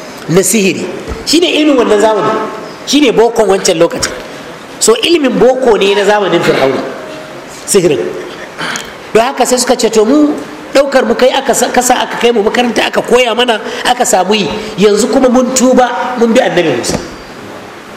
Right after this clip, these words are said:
Wallahu khairun wa abqa." Can ɗazu mi Fir'auna ya ce masu, "ولتعلمن أينا أشد عذابا وأبقى." Suka ba shi amsa, suka ce, "والله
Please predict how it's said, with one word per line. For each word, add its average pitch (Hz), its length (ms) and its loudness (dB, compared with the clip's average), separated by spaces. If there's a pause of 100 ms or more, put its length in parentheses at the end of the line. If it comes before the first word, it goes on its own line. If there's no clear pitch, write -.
(400)
Wallahu 151 560 2
khairun 240 480 4
wa 165 80 2
abqa." 147 720 2 (880)
Can 262 160 0
ɗazu 226 240 0
mi 254 80 4
Fir'auna 220 320 2
ya 202 80 2
ce 202 120 2
masu, 170 280 0 (560)
"ولتعلمن 226 880 2
أينا 220 480 2
أشد 254 240 0
عذابا 277 540 2 (260)
وأبقى." 214 800 2
Suka 269 240 2
ba 254 160 4
shi 262 160 -4
amsa, 202 160 0
suka - 160 -2
ce, 208 80 4
"والله 180 400 4